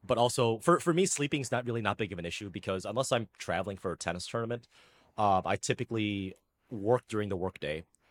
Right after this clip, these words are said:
So if I'm sleep deprived or if I'm feeling tired, I'll just take, like, anywhere between a thirty minute to a forty-five minute nap. And that typically fixes everything. And I'll, I have energy that lasts me throughout the tennis, uh, through the entire tennis match.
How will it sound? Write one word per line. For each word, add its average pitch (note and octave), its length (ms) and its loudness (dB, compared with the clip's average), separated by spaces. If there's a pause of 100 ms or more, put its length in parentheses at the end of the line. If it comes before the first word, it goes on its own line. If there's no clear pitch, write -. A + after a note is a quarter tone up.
So B2+ 180 -4
if A#2 80 -4
I'm G2 120 2
sleep - 280 -8
deprived C#3 500 2
or A2+ 100 -2
if - 80 -6
I'm F2+ 120 -6
feeling F#2 220 -6
tired, G2+ 380 0
I'll G2+ 180 -2
just F#2+ 200 -10
take, G#2 200 0
like, F2+ 220 -4
anywhere F#2+ 240 -4
between F2+ 300 -6
a E2+ 40 -4
thirty F#2 280 2
minute F2+ 300 0
to E2+ 140 -4
a D#2 40 -6
forty-five F2 480 -2
minute E2+ 220 -4
nap. F2 180 0 (480)
And F#2+ 180 -4
that G2 180 2 (140)
typically F#2+ 380 -6
fixes - 600 -4
everything. E2+ 480 -2
And F2 140 -8
I'll, F2 220 -2
I F2 100 -2
have F#2+ 180 2
energy F2 380 -6 (140)
that E2+ 200 -6
lasts E2 280 0
me E2 80 -6
throughout D#2 240 -4
the - 60 -20
tennis, D#2 300 -4
uh, D#2+ 180 0
through D#2+ 260 -6
the D#2 160 -2
entire D#2 360 -2
tennis C#2+ 340 -8
match. - 280 -14